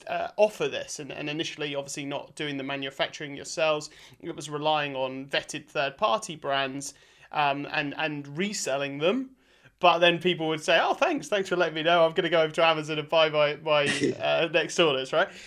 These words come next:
Speaker 1: And then in twenty sixteen, the turning point for you was you started, um, making your own product. So what does that process look like? I mean, do you have a factory that is, that is yours, or did you find a third party? Like, how, how did that work?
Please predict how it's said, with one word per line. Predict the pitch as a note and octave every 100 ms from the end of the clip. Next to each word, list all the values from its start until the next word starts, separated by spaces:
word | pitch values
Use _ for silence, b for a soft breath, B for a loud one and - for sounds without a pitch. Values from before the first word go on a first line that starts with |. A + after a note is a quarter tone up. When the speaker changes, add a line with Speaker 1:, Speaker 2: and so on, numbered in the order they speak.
| B B B B B _ -
Speaker 1:
And | F#3+ F#3+
then | G#3 G3 G3
in | F#3 F3
twenty | A3 G3
sixteen, | F#3+ F#3 - G#3+ E3+
the |
turning | D#3 E3+ E3 D#3
point | D#3 C#3+
for | D3+
you | C#3
was | C#3+
you |
started, | D3+ - D#3+ D3+ - C#3+ C#3 -
um, | D3 C#3 D3
making | D#3 D#3 C#3+
your | C#3+
own | C#3+ C#3
product. | - C3 C3+
So | -
what | F#3+ D4
does | D#4
that | B3+ -
process | - D3+ - C#3 D3+
look | -
like? | D3+
I | D3+
mean, | D#3+
do | D3+ F3+
you | G3 F3
have | F3+ F3 E3+ D#3 B B B -
a |
factory | D#3 F#3 - - E3 D3+
that | D3+ D3
is, | D3 C#3 -
that | D#3+ D3+
is | D3 D3+
yours, | F3 G#3+ G3+
or | E3+
did | D3+ D3
you | D#3 C#3+
find | C#3 D#3+ D3+ C#3+
a | C#3+ C#3
third | - D3+ D3 -
party? | F#3+ F#3+ F#3+ F3+
Like, | D#3+ -
how, | G3 G3
how | - G3+ G3+
did | F3+ D#3+
that | E3 -
work? | A#2 B2 -